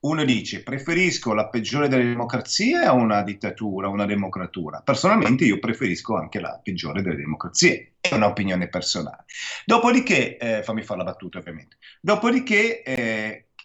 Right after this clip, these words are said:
è ovvio che l'Occidente ha delle responsabilità, ma non tanto rispetto a Putin, perché poi si fa confusione, cioè si mescolano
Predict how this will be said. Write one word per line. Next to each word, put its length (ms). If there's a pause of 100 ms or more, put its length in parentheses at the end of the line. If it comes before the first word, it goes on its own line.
(120)
è 280
ovvio 280
che 120
l'Occidente 920
ha 140
delle 140
responsabilità, 680
ma 140
non 240
tanto 420
rispetto 440
a 80
Putin, 440
perché 200
poi 120
si 120
fa 180
confusione, 840
cioè 220
si 220
mescolano 760